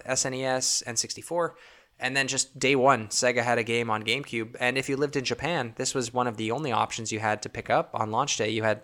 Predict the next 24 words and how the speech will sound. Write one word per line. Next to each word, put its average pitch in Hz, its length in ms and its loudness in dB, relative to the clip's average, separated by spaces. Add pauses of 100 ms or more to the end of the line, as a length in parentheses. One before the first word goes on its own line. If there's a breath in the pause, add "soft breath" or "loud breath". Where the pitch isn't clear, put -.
Luigi's 120 380 -4
Mansion, 120 420 -4 (720 loud breath)
Wave 120 260 2
Race, 123 360 4
and 120 360 -2
Super - 280 -2
Monkey 139 220 -4
Ball. 98 380 -4
So 123 600 0 (340)
Sega 175 360 4
really 139 280 2
came 135 240 -2
onto 127 180 0
the 113 100 -4
GameCube 120 440 -6
day 117 160 4
one 120 360 0
and 120 200 -4
were 123 80 4
there 139 200 2
until 120 320 2
the 113 120 -4
very 120 260 0
end. 131 240 -8